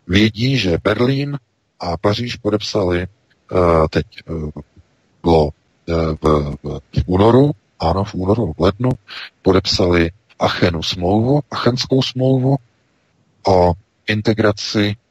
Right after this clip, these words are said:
počátku integrace nové Evropy a o vytvoření evropské armády. On o tom pořád hovoří,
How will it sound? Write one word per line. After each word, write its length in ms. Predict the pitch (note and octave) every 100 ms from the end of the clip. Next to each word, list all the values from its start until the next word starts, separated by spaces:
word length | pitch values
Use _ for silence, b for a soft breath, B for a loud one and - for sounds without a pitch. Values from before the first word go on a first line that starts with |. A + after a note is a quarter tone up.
| _
počátku 460 | G2+ - G2 G2 -
integrace 500 | G2 G2 F#2+ - G2
nové 260 | E2+ D#2+
Evropy 440 | D#2+ A2 A#2+ D3+ D3+ _ _ _ _ _
a 60 | F#2+
o 140 | F#2
vytvoření 520 | G2 - G2+ G#2+ G2+ F#2
evropské 400 | F#2+ - - D#2+
armády. 560 | E2 G2 A#2 - D3 _ _ _ _ _ _ _ _ - -
On 200 | A#2+ A2
o 120 | G#2
tom 200 | G2+ E2+
pořád 360 | G2 F#2 F#2+ F2+
hovoří, 500 | G2 G2+ G#2 G2+